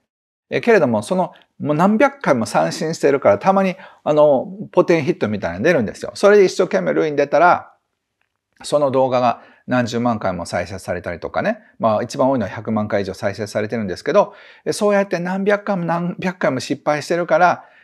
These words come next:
え、ようやくヒットが当たってるんですよね。え、これは本もそうで、僕はたくさんの本出しましたけど、全部が売れてるわけではないんですよね。でもそのうち十冊ぐらいが売れてるから、日本を代表するベストセラー作家っていうふうに言われるようになったんです。もう本の部数も、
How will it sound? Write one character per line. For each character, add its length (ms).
え、 120
よ 160
う 60
や 100
く 100
ヒ 100
ッ 80
ト 100
が 180
当 100
た 100
っ 40
て 120
る 80
ん 20
で 100
す 80
よ 60
ね。 200
え、 100
こ 120
れ 80
は 60
本 240
も 120
そ 200
う 40
で、 200
僕 220
は 80
た 160
く 60
さ 120
ん 60
の 60
本 140
出 120
し 100
ま 100
し 40
た 120
け 120
ど、 240
全 320
部 80
が 80
売 60
れ 80
て 100
る 40
わ 80
け 120
で 60
は 100
な 140
い 60
ん 40
で 100
す 80
よ 80
ね。 240
で 80
も 80
そ 140
の 120
う 80
ち 300
十 160
冊 320
ぐ 100
ら 100
い 40
が 80
売 60
れ 100
て 100
る 120
か 100
ら、 240
日 100
本 140
を 80
代 160
表 160
す 120
る 60
ベ 120
ス 60
ト 100
セ 120
ラ 120
ー 0
作 220
家 240
っ 40
て 80
い 60
う 60
ふ 60
う 40
に 80
言 60
わ 100
れ 80
る 40
よ 60
う 20
に 60
な 80
っ 80
た 80
ん 80
で 80
す。 180
も 100
う 40
本 180
の 80
部 100
数 160
も、 220